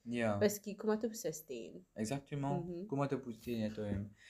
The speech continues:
Speaker 1: Tu as autre chose pour ajouter, Isabelle?
Speaker 2: Euh, mon pensée, mon Dieu, tout, c'est que moi, je suis
Speaker 1: Exactement.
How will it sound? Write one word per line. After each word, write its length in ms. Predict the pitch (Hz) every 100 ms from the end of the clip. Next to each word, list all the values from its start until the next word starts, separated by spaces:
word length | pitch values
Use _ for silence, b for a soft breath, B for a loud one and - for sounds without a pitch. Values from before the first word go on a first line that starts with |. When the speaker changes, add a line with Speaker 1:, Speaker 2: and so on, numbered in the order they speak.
| b b
Speaker 1:
Tu 100 | -
as 100 | 180
autre 120 | 175 170
chose 120 | 185
pour 120 | 190
ajouter, 640 | 165 151 - 151 147 147
Isabelle? 480 | 143 143 139 131 208 - - - - _ _ B B B B _ _ _ _ _ _ _
Speaker 2:
Euh, 760 | 214 208 202 196 196 190 190
mon 180 | 190 196
pensée, 420 | 196 180 175 -
mon 120 | 226 262
Dieu, 220 | 254 196 - -
tout, 120 | 170
c'est 160 | 180 185
que 80 | 185
moi, 80 | 180 - 196 -
je 80 | 294
suis 340 | - - 175 -
Speaker 1:
Exactement. 640 | 175 147 151 151 147 131